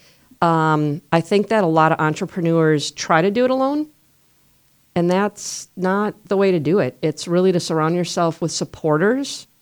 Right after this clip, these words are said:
people who will challenge you, who will kinda look at you and go, "Have you thought about X, or have you thought about Y, or h-, let me help you be more successful." And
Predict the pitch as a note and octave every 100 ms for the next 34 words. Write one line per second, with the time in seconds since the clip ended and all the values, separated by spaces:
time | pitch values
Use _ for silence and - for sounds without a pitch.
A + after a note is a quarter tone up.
0 | _ - F3+ F#3 F3+ - F3+ E3 - -
1 | D#3 D#3 F#3+ G3+ A3+ A#3+ G#3 F3+ D#3+ D#3
2 | D3 - E3+ D#3+ D3 D3 F3 F3 D#3+ D3+
3 | C#3+ C3+ C#3 - _ _ _ _ _ _
4 | _ _ F3 D#3 C#3+ E3 G3+ G#3+ A3 -
5 | A3+ D#3 - - D3+ D#3+ D#3 D3 F3+ G3+
6 | G3 G3 F3+ G3+ F#3+ D#3+ C#3 - - F3
7 | G3+ G3+ G3+ G3 F#3+ E3 F#3 F#3+ F#3+ F#3+
8 | F3 F3 F3+ F3 E3+ E3 D#3+ D#3+ - -
9 | F3 E3 D#3+ D#3+ - E3+ - F3+ F#3 -
10 | D#3+ C#3+ C#3+ - _ _ _ _ _ _
11 | E3+ F3+ G#3+ A#3 A#3 A#3